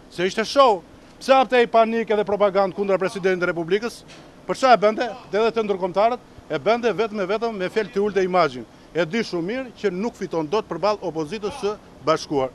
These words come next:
Anti, çdo ligj antikonstitucional, ju e, ne, ne të votojmë P P P. Në qoftë se ju gjeni një, një votimin për P P P, për Komisionin e Presidentit, për ligjin për mediat, për K Ç K-n, atëherë unë jam dakord. Por ju keni mbi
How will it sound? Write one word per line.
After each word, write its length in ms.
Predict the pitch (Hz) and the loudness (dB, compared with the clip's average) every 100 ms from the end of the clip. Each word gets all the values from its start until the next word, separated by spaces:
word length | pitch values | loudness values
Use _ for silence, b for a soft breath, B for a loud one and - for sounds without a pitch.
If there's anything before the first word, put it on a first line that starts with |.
| - - - | -12 -20 -8
Anti, 380 | 233 220 190 185 147 147 | -2 -2 -2 -8 -8 -6
çdo 160 | 175 | 0
ligj 240 | 202 202 175 | 0 0 -2
antikonstitucional, 560 | 170 160 - 220 269 | -4 -8 -12 -8 -6
ju 680 | 240 - - - - - - | -8 -10 -20 -20 -20 -14 -4
e, 40 | 277 | 0
ne, 140 | 269 | 2
ne 160 | 247 233 | 2 0
të 80 | 220 | 0
votojmë 360 | 214 240 233 | 0 0 0
P 100 | 226 | 0
P 80 | 208 | 0
P. 160 | 180 175 175 | 0 -2 -2
Në 80 | 196 | -4
qoftë 120 | 269 254 | -4 -2
se 80 | |
ju 100 | 247 | -2
gjeni 300 | 208 220 208 208 | 0 2 2 0
një, 220 | 247 220 190 | -2 -4 -2
një 140 | 226 | -2
votimin 480 | 190 190 214 180 151 | 2 0 2 0 0
për 160 | 170 208 | -2 -2
P 80 | 208 | -2
P 120 | 202 | -2
P, 160 | - 165 - B B - | 0 -2 -2 B B -6
për 140 | 196 | -4
Komisionin 320 | - 202 220 202 | -2 -2 0 0
e 60 | |
Presidentit, 500 | 196 202 165 170 156 | 0 -6 -4 -4 -4
për 160 | 196 185 190 | -6 -6 -6
ligjin 240 | 214 190 | -8 -6
për 80 | 196 | -4
mediat, 380 | 196 170 143 135 B B - | -2 -2 -2 -8 B B -4
për 120 | 208 | 0
K 120 | 220 | -2
Ç 140 | 220 208 | -2 -2
K-n, 240 | 202 156 147 | 0 -2 -6
atëherë 300 | 160 165 214 | -10 -6 -6
unë 100 | 196 | -6
jam 60 | 175 | -6
dakord. 300 | 170 165 127 - B B - | -6 -6 -8 -10 B B -6
Por 120 | 180 | -6
ju 80 | 226 | -4
keni 220 | 233 220 | -4 -4
mbi 180 | 180 | -6